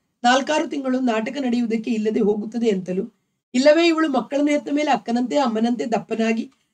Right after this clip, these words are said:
ನಾಟಕದಲ್ಲಿ ಕುಣಿಯುವುದಕ್ಕೆ ಚೆನ್ನಾದ ಹುಡುಗಿ ಇಲ್ಲದೆ ಹೋಗುತ್ತಾಳೆ ಅಂತಲೂ ಅವನು ಅವಳಿಗೆ ಔಷಧಗಳನ್ನು ಕೊಡಿಸುವುದಕ್ಕೆ ನೋಡಿದ್ದನು. ಆ ಮಾತು ಪೊಲೀಸಿಗೆ ತಿಳಿದರೆ ದಸ್ತಗಿರಿ ಮಾಡಬಹುದಾಗಿತ್ತು. ನಮ್ಮ ಮಾವನು ಅತ್ತೆಯವರು ಚಂದ್ರವದನೆಯನ್ನು ಹಿಂದಕ್ಕೆ ಕಳಿಸಿಕೊಂಡಾಗ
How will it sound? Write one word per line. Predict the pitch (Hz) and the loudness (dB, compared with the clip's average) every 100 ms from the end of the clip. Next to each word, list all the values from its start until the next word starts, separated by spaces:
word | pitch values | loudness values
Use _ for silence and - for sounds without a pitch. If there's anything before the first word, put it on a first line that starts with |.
| _ | _
ನಾಟಕದಲ್ಲಿ | 226 247 277 247 311 320 | 2 2 2 -4 -2 -2
ಕುಣಿಯುವುದಕ್ಕೆ | - 226 240 302 269 233 294 294 | -2 0 0 0 -4 -4 -4 -4
ಚೆನ್ನಾದ | 247 _ 226 226 240 277 | -6 _ -2 2 2 2
ಹುಡುಗಿ | 277 247 220 254 | 0 0 -2 -2
ಇಲ್ಲದೆ | 190 226 302 | 0 0 0
ಹೋಗುತ್ತಾಳೆ | 269 226 220 226 220 | -2 -2 -2 -2 0
ಅಂತಲೂ | 190 185 185 202 240 _ _ _ _ - | -2 -6 -8 -8 -10 _ _ _ _ 0
ಅವನು | 240 302 | 2 2
ಅವಳಿಗೆ | 294 247 233 | 2 2 2
ಔಷಧಗಳನ್ನು | 220 220 254 269 233 226 | 2 2 -2 -2 0 0
ಕೊಡಿಸುವುದಕ್ಕೆ | 233 208 220 294 254 214 269 | 0 0 0 -2 0 0 0
ನೋಡಿದ್ದನು. | 226 196 185 175 _ _ _ _ _ | 0 -2 -4 -8 _ _ _ _ _
ಆ | 214 | -4
ಮಾತು | 220 214 208 | 0 -2 -2
ಪೊಲೀಸಿಗೆ | 220 220 226 220 220 | -2 0 2 0 -4
ತಿಳಿದರೆ | 220 208 208 262 | -2 -2 0 0
ದಸ್ತಗಿರಿ | 254 226 226 220 | 0 -2 -2 0
ಮಾಡಬಹುದಾಗಿತ್ತು. | 214 202 196 196 196 180 185 _ _ _ _ 214 | 2 0 0 0 0 -4 -8 _ _ _ _ -4
ನಮ್ಮ | 220 214 | -2 0
ಮಾವನು | 202 214 214 | 0 0 0
ಅತ್ತೆಯವರು | 208 202 214 269 285 _ _ _ | -2 2 2 2 0 _ _ _
ಚಂದ್ರವದನೆಯನ್ನು | 240 247 247 226 226 214 208 | 0 0 2 0 2 2 2
ಹಿಂದಕ್ಕೆ | 220 254 247 | 0 -2 -2
ಕಳಿಸಿಕೊಂಡಾಗ | 220 208 233 220 196 220 | -2 -2 -2 -4 -2 -2